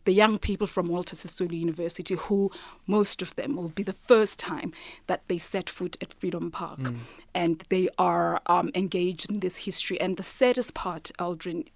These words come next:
Speaker 1: thirty students participated in this art conceptual project. And, uh, well, we, we did say that in terms of our adjudication, we'll take the best produced artworks, and we had a total of nineteen.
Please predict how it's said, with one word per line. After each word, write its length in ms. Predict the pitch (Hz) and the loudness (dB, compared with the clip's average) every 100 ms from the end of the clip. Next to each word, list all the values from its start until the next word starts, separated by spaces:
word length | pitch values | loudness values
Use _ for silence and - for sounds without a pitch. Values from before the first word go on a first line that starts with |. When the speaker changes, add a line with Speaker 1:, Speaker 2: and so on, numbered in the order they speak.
| _ - | _ 8
Speaker 1:
thirty 640 | 269 247 - 226 226 226 - - | 8 8 2 0 0 -4 -8 -4
students 640 | - - 214 202 202 - | -2 0 0 0 -2 -6
participated 880 | - - 226 - - 214 226 247 - | -8 -4 -2 -2 -2 -2 -2 -4 -4
in 120 | 190 | -4
this 260 | 190 - - - - - - 202 | -2 -4 -8 -12 -18 -20 -2 2
art 220 | 196 - | 2 2
conceptual 640 | 190 - - - 196 185 | -2 0 -2 -2 0 0
project. 600 | 170 - 185 190 247 - - | -2 -4 -4 -2 -4 -4 -4
And, 280 | 185 180 190 | -2 -2 -2
uh, 60 | 180 - - - - | -6 -12 -18 -18 0
well, 260 | 196 202 196 | 6 8 6
we, 220 | 190 202 196 | 6 4 4
we 120 | 208 | 2
did 240 | 240 - | 2 2
say 220 | - 196 | 2 2
that 200 | 185 180 | 2 0
in 80 | 196 | -2
terms 220 | 196 175 | 0 -2
of 120 | 180 175 | -2 -4
our 180 | 170 | -4
adjudication, 840 | 165 220 214 - 202 190 - 185 170 | -2 0 0 0 0 0 -2 -2 -2
we'll 160 | 180 | -2
take 240 | - 185 - | -2 -4 -4
the 100 | 180 | -4
best 540 | 196 180 160 - - - | -4 -2 -4 -4 -8 -8
produced 420 | 185 190 185 - 202 | -8 -4 -4 -2 -2
artworks, 480 | - 226 277 - - | -2 0 0 -2 -4
and 180 | 190 | -4
we 100 | 190 | -4
had 200 | 185 190 | -2 -2
a 60 | 180 | -4
total 340 | - 220 220 | -4 -6 -4
of 120 | 202 190 | -6 -4
nineteen. 540 | 190 196 - 180 254 | -4 -4 -4 -4 -4